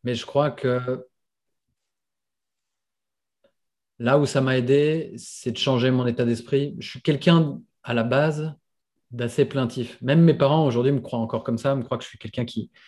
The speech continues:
qui passe mon temps à me plaindre, à râler après, après le monde, et cetera. Je pense que j'ai été beaucoup comme ça étant gamin et, et ado et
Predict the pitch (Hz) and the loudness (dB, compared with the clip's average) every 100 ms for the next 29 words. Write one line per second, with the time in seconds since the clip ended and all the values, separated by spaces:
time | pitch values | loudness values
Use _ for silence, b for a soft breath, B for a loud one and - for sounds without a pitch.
0 | b _ 135 - 117 113 127 117 113 120 | b _ -4 0 -2 2 2 2 2 2
1 | 127 117 104 113 127 117 - 120 120 107 | 2 2 0 2 4 2 2 0 0 -2
2 | - B B B B B B B 110 - | -8 B B B B B B B -8 0
3 | 135 127 123 131 120 117 113 113 117 135 | 2 2 2 2 0 -2 -6 -2 -2 -2
4 | 101 101 - - 180 185 131 123 120 120 | -4 -6 -10 -2 0 2 0 0 2 2
5 | 117 143 170 156 135 139 139 135 117 117 | 2 0 -2 0 0 0 0 0 -2 -4
6 | 110 107 120 170 _ _ _ _ _ _ | -4 -4 -4 -6 _ _ _ _ _ _
7 | _ _ - 127 113 104 104 - - - | _ _ -10 -4 -2 -2 -6 -12 -12 0
8 | 113 104 110 127 135 120 | 2 2 4 6 8 6